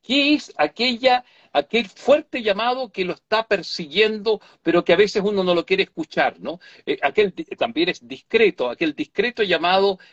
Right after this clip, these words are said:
que le pide ser escuchado. Y, y entregamos una metodología para que la persona pueda descubrir su, su daimon en esta comunidad. Pero es fundamental para que uno pueda alcanzar la,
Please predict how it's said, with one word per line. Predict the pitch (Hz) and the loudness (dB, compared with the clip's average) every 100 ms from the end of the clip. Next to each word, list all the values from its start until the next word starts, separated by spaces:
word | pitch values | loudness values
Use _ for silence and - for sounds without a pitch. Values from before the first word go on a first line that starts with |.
| _ | _
que | 151 | -2
le | 143 | -2
pide | - 247 214 175 180 | 0 0 2 2 0
ser | - - 185 | -6 -4 -2
escuchado. | 180 - 151 175 139 117 101 _ - _ | -2 -6 -4 0 2 2 -2 _ -20 _
Y, | - 139 139 143 143 147 143 143 147 | -4 0 0 0 0 2 2 0 0
y | 139 | 0
entregamos | 156 151 175 185 214 214 | 0 0 0 2 2 0
una | 196 165 | 0 -2
metodología | 165 160 147 - 180 185 | -2 0 -2 -4 -2 0
para | 170 151 | 2 0
que | 139 139 | 0 -2
la | 131 | -4
persona | 139 - 160 151 | -6 -4 -2 0
pueda | 151 151 | 2 4
descubrir | 143 - 139 135 160 | 2 -2 -6 -2 -2
su, | - 135 | -4 -14
su | - 135 | -10 0
daimon | 139 127 113 107 - - - | 2 2 -4 -10 -12 -18 -8
en | 117 | -6
esta | 135 131 | -4 -2
comunidad. | 131 120 120 113 101 _ _ _ _ _ | -2 0 2 2 0 _ _ _ _ _
Pero | - 156 165 | 0 4 4
es | 214 - - | 4 0 -14
fundamental | - 170 156 143 131 120 - 269 - | -12 -4 -2 -4 -6 -4 -2 -2 0
para | 143 135 | 0 0
que | 139 | 0
uno | 151 208 196 | -2 0 0
pueda | 175 202 202 | 4 4 4
alcanzar | 196 165 143 - 131 - 185 202 | 4 0 -2 -2 -2 0 0 2
la, | 190 165 143 | 2 2 2